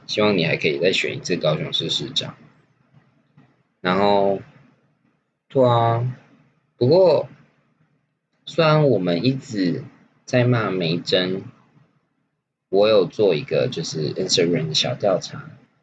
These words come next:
哎，大家你们也都是没有在遵守学术伦理的呢。我那个投票有没有人就是违反过学术伦理？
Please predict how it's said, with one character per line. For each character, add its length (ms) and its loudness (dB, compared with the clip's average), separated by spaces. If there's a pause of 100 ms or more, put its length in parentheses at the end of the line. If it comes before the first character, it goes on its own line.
(200)
哎， 100 4
大 260 2
家 200 2
你 100 4
们 260 0
也 120 4
都 180 2
是 240 0
没 160 2
有 220 0
在 240 2
遵 260 0
守 220 -2
学 200 -2
术 220 -2
伦 300 -2
理 160 -4
的 140 -14
呢。 100 -12 (300)
我 140 2
那 180 2
个 220 2 (120)
投 340 2
票 480 0 (300)
有 160 -2
没 120 0
有 220 2
人 460 2
就 160 -4
是 160 0
违 200 4
反 280 -4
过 180 -2
学 160 -6
术 180 0
伦 320 -4
理？ 120 -12